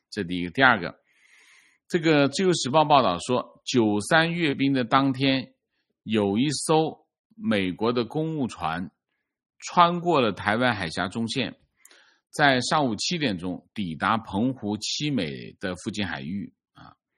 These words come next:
那么上一次发生这种事情的情况是今年七月份，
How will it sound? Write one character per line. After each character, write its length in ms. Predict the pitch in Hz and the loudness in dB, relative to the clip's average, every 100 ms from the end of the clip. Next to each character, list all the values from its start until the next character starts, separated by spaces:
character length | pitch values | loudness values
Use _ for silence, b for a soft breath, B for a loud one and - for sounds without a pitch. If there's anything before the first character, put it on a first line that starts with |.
| _ _ _ _ - | _ _ _ _ -8
那 100 | 131 | -2
么 160 | 139 | 0
上 340 | 135 - 247 208 | 0 2 2 2
一 40 | |
次 180 | 139 131 | -2 -2
发 200 | 113 139 | 2 0
生 200 | 131 135 | 2 -2
这 160 | 127 147 | -2 -4
种 200 | 110 87 | -4 -6
事 200 | - 127 | -6 -8
情 240 | 110 95 98 | -6 -4 -2
的 120 | 95 | -4
情 280 | - 87 95 | -4 -6 -4
况 220 | 123 110 | -2 -4
是 100 | 95 | -4
今 200 | 92 113 | -8 -4
年 140 | 101 95 | -4 -4
七 200 | - 120 | -4 -2
月 140 | 113 | -2
份， 260 | 87 82 | -4 -10